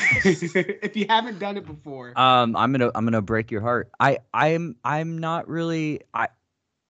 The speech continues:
Speaker 2: I don't, I don't really care for the found footage stuff too much.
Speaker 1: Oh my gosh.
Speaker 2: Unfortunate. Yeah, yeah. I mean, some of it's amazing. Like, I could still watch Paranormal Activity and um, I even went to the school where the, the, the,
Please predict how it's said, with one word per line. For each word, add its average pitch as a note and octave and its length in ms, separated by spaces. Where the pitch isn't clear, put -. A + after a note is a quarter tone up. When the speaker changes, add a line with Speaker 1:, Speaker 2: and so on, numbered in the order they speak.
Speaker 2:
I C3+ 60
don't, E3 240
I B2 60
don't C#3+ 120
really C#3+ 320
care D3+ 200
for D3 140
the A2 120
found F#2+ 320
footage F2 340
stuff E2+ 260
too F2 180
much. D#2 420
Speaker 1:
Oh C#3 80
my C#3 220
gosh. C#3 360
Speaker 2:
Unfortunate. A#2+ 640
Yeah, F#3+ 200
yeah. F#3+ 240
I C#3+ 60
mean, F3 120
some F#3+ 300
of G#3+ 120
it's G3+ 160
amazing. B2+ 720
Like, F#2+ 280
I A#2+ 100
could A#2+ 160
still C3 260
watch A#2 400
Paranormal G#2+ 400
Activity A#2 600
and F2+ 200
um, F#2+ 380
I A2 80
even A#2+ 160
went A#2 160
to A#2 80
the G#2+ 100
school B2 480
where G#2 220
the, F#2+ 200
the, F#2+ 140
the, F#2+ 340